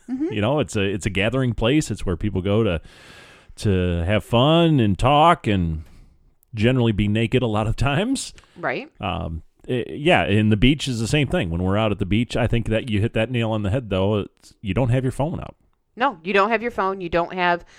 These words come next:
Speaker 2: You're hanging in the water or
Speaker 1: Yep, you don't have the
Speaker 2: enjoying the sun.
Speaker 1: the T V. Everything is more, um, personable,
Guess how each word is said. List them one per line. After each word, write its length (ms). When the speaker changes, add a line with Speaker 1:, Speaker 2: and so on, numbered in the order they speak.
Speaker 2:
You're 120
hanging 200
in 60
the 80
water 380
or 80
Speaker 1:
Yep, 220
you 120
don't 140
have 100
the 60
Speaker 2:
enjoying 180
the 60
sun. 520
Speaker 1:
the 120
T 280
V. 360
Everything 500
is 380
more, 500
um, 500
personable, 640